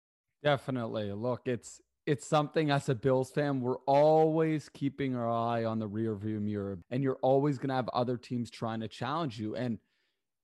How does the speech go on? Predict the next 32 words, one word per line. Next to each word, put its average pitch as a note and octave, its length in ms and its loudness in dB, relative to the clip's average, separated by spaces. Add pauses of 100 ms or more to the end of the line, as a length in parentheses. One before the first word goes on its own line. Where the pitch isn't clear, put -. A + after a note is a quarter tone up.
in D3 140 0
my F#3 220 2
opinion, G3 500 -2
at C3 60 0
least, C3 280 -2
you C#3+ 60 -4
know, C3+ 120 0
you C3 180 -2
look E3 300 -2
at - 160 -8
the F#3 180 -4
entire C3+ 600 0
A A#2+ 140 -2
F A#2 100 -2
C - 160 -14
East. G#2+ 460 -6 (800)
I F3 160 2
don't G3 240 0
know C#3+ 240 6
if B2+ 160 -4
New B2+ 200 0
England's B2+ 360 -2
in A#2 80 -2
the A2+ 60 -2
place A#2 400 -6
where A2+ 100 -6
they A2+ 160 -2
need A2+ 220 -4
to - 80 -10
be. A2 280 -4
I A2+ 80 -2
don't A2+ 180 -6